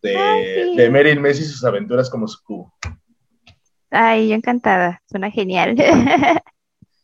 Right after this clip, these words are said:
Speaker 1: Va, va, va, pues, va-, vamos a trabajar en esa idea y ya te avisaríamos para,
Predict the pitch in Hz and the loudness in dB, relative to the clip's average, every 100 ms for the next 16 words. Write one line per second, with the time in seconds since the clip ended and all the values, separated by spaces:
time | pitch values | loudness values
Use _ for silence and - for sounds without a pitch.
0 | _ _ 104 95 107 107 113 120 113 95 | _ _ 0 2 4 4 4 2 -4 -10
1 | 107 113 113 135 151 160 123 110 107 131 | -2 -2 2 0 0 -6 -2 0 0 -2
2 | 139 127 101 113 147 151 120 131 123 110 | -4 -8 -6 -2 0 2 2 2 -2 -4
3 | 98 113 135 165 - 95 87 | -6 -4 -4 -6 -4 -2 -4